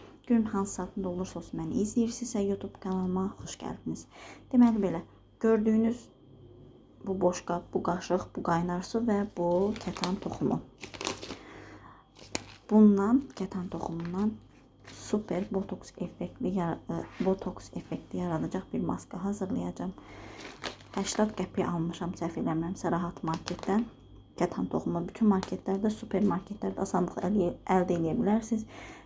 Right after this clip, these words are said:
Ən bahası bir manat ala bilərsiniz, ondan baha deyil. Bizə nə lazım olacaq? Kətan toxumu, bir dənə boşqab. Bu boşqab ağzı bağlı boşqabdır məndə. Onu da deyəcəm niyəsinə ağzı bağlı. Və bir,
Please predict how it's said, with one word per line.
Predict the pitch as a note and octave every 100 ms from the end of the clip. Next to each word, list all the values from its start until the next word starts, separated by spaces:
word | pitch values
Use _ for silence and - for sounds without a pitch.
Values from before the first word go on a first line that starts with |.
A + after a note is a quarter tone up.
| -
Ən | G#3 G3
bahası | F3 F#3 - G#3 G#3+
bir | F#3 D#3
manat | D3+ E3+
ala | E3 D#3+
bilərsiniz, | D#3 D#3 E3+ - -
ondan | F#3 F3+ F3
baha | E3+ F#3+
deyil. | A#3 - - - - - - _ _ - - - - - - - - - - -
Bizə | G#3 A3
nə | G#3+ F#3+
lazım | F3+ F3+ F3+
olacaq? | E3+ F3+ - - -
Kətan | F3 - F3+
toxumu, | G3 G3 G3 G3+ A#3+ - - - - - - G3+
bir | F3+
dənə | E3 D3+ G3
boşqab. | E3+ - - E3 G#3 - C#3 - - - - - - - -
Bu | F#3+ -
boşqab | - F#3+ F3+ - F3+ -
ağzı | F3+ F3+ F3
bağlı | E3+ E3+ E3+ E3+
boşqabdır | E3 - E3 - F3
məndə. | F3 E3 F#3 -
Onu | F3 E3
da | D#3+
deyəcəm | F3 D#3+ - E3+
niyəsinə | E3 D#3+ F3+ - E3 E3
ağzı | E3 -
bağlı. | D#3 D#3+ G3+ B3 - - - - -
Və | G3+ G#3 A3
bir, | G3 G3+ G3